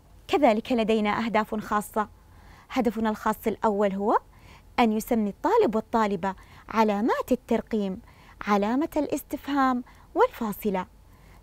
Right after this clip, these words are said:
ثانيا، أن يستخرج الطالب والطالبة علامات الترقيم، علامة الاستفهام والفاصلة. وثالثا، أن يكتب الطالب والطالبة علامات الترقيم،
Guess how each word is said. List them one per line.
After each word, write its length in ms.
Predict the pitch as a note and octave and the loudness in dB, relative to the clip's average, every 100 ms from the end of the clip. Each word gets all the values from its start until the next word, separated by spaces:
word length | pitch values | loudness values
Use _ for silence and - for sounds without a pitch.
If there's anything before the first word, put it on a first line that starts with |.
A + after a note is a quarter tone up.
| - | -4
ثانيا، 440 | A4 A#4 D4 F#3 F3+ - - - - - | 2 4 2 -2 -6 -16 -20 -20 -14 -4
أن 120 | A3 | -2
يستخرج 580 | G3+ G3 - G3+ G#3 G3 | -2 -4 -8 -4 -2 -2
الطالب 460 | G#3 - G#3 G3+ F3+ | -4 -2 -2 -2 -2
والطالبة 600 | F3+ - C#4+ C#4 A3+ C4 - - - - | -2 0 2 2 2 0 -4 -20 -18 -4
علامات 680 | A3+ A#3 G#3+ B3 A#4 - | 0 2 0 0 -2 -2
الترقيم، 760 | A#3+ - A3 - A3+ G#3 F#3+ F#3+ - - - - | -6 -2 -4 -2 -2 -2 -4 -10 -16 -20 -20 -10
علامة 460 | G#3 A3 G#3+ F#3+ G3+ B3+ | 0 2 2 -2 -4 -2
الاستفهام 1000 | C4+ D4+ - C#4+ - A#3+ A#3+ A3+ A3 - - - - | -2 -2 -6 -8 -6 -4 0 0 -2 -8 -20 -20 0
والفاصلة. 760 | G4+ A#4 - G#3 - G#3 F#3+ F#3+ - _ - - - - - | 4 4 2 -2 -2 -4 -4 -8 -16 _ -20 -20 -20 -12 -6
وثالثا، 720 | G#3+ C4 D#4 E4+ - F#3 F#3+ - - - - - | -4 0 0 0 -2 -6 -6 -16 -20 -20 -20 -6
أن 140 | G#3+ G3 | -2 -2
يكتب 340 | G3+ - G3+ | -4 -6 -6
الطالب 500 | G#3 - E4+ F4+ G#3+ | -6 -4 -2 0 -2
والطالبة 640 | G#3+ - A3 G3+ F3+ F#3 - - - - | -4 -2 0 0 -2 -6 -8 -18 -20 -10
علامات 640 | F#3+ G3+ F#3+ F#3+ C4+ G4 F4+ | 0 0 0 0 0 0 -4
الترقيم، 680 | - D#4 - B3 F#3+ F3 | -2 -4 -2 -2 -2 -6